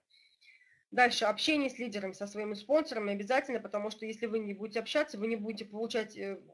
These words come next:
так скажем, заряд энергии, да, не будете получать какую-то полезную информацию, вы будете как-то, знаете, как за бортом.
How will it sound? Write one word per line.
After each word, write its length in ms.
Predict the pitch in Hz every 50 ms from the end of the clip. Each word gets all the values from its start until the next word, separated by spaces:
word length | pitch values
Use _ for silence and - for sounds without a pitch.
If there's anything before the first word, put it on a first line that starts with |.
| _ _ _ _ _ _ _
так 120 | - - -
скажем, 260 | - 202 196 190 202
заряд 300 | 196 240 233 233 233 233
энергии, 360 | 226 240 294 339 339 - -
да, 120 | 202 214 220
не 120 | 226 226
будете 300 | 208 202 226 226 - -
получать 380 | - 208 233 226 233 220 202 -
какую-то 280 | 196 190 - 202 214
полезную 380 | 202 - 220 214 214 202 202 202
информацию, 540 | 202 - 233 233 262 294 311 302 - 254 220
вы 80 | 240
будете 340 | 240 233 277 285 - - -
как-то, 280 | - 220 220 - 220 202
знаете, 340 | 196 226 247 269 254 -
как 140 | 220 208 202
за 100 | 196 208
бортом. 440 | 196 214 226 - - 185 170 160 -